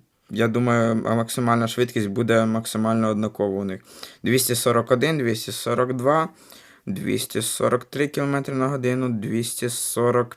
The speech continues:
п'ять є, е, двісті сорок шість, двісті сорок сім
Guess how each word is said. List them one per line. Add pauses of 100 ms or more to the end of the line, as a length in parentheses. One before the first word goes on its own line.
(140)
п'ять
є, (840)
е,
двісті
сорок
шість,
двісті
сорок (960)
сім